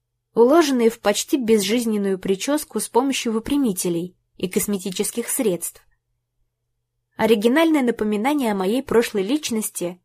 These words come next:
в сравнении с той, какой я представляю себя сейчас.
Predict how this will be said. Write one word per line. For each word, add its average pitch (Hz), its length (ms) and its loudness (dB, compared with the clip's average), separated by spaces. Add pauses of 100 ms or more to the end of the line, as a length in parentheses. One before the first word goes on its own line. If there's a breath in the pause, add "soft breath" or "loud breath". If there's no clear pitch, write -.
(140)
в - 80 -12
сравнении 220 560 2
с - 100 -4
той, 294 440 0
какой 233 360 2
я 277 220 2
представляю 208 680 0
себя 180 300 -2
сейчас. 180 600 -4